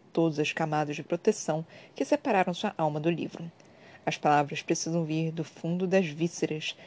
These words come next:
abrindo espaço entre a carne e os ossos. Feias, sinceras, sangrentas, talvez até um pouco assustadoras, mas completamente expostas. Uma autobiografia que tem a intenção de fazer o leitor gostar do autor não é uma autobiografia de verdade.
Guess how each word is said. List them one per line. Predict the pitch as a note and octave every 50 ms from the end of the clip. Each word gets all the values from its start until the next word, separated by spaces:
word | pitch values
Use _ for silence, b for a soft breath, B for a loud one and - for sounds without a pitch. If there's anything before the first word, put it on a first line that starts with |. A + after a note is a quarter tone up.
| B B B
abrindo | - F#3 F3+ F#3+ A3 G#3+
espaço | A#3 A3+ - - - F3 F3 F#3 F#3 - - - -
entre | F#3 F#3+ - A3
a | G#3+
carne | - - D#3+ D#3+ D#3 D3+ E3 E3+ -
e | F3+ F3+
os | F#3 E3
ossos. | D3 D3 - - - - - - - - - b b b b b b _ -
Feias, | - - E3 D#3 D#3 D3 D3 C#3+ C#3+
sinceras, | - - - E3+ E3 - - - - D#3 D3+ D#3 D3+ D3+ D3
sangrentas, | - - F3+ F3+ F3 D#3+ C#3+ D#3 D#3 D#3+ D#3+ - - F3 - - B B B B B B
talvez | - - C#4 C#4 C4+
até | C#4 - D4
um | D#4+ F#4 E4
pouco | - - A3+ C4 - -
assustadoras, | - - - - - A3+ F#3 E3 F3 F3 E3+ D3 D3 C#3 - -
mas | D#3+ D#3
completamente | - - A#3 F#3+ E3 - D#3+ D3+ - - D#3 D3+ D3 -
expostas. | F3+ - - - - C3 C3 - - - - - - - - B B B B B B B B
Uma | G3+ G#3+ -
autobiografia | - A#3+ B3+ - C4 A3+ A3+ G#3 F#3+ F3+ F3 - - - E3+ E3+ D#3+ D#3
que | - F3
tem | - - F3+ F3+
a | F#3
intenção | F3+ - F3+ D#3+ D#3 - F3+ E3+
de | E3+ -
fazer | - F3+ E3 F3+ F3
o | F3 F3+
leitor | E3+ E3+ - - F3
gostar | E3 F#3+ F#3+ - - - - E3+ F3 F#3+
do | F3 E3+
autor | D#3+ D#3+ - - F3 E3 E3+ - B B B B B B
não | F3 F3+ F#3+ G3 G3+
é | F#3 F3+
uma | F#3+ F#3
autobiografia | F3+ F3+ F3 - F3 F3 F3+ F3+ F#3 F3+ - - D3+
de | D3 D#3
verdade. | D3+ E3+ F#3 F3+ F#3+ - - - - - -